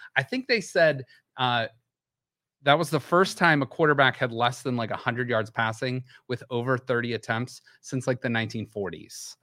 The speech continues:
So <laughs> that is, uh, some pretty great, uh, defensive effort there. Um,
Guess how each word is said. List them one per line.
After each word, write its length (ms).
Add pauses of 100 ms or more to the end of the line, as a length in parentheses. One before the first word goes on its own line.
(140)
So 260 (220)
<laughs> 240
that 160
is, 180
uh, 320
some 220
pretty 540
great, 400 (300)
uh, 260
defensive 480
effort 360
there. 380 (400)
Um, 360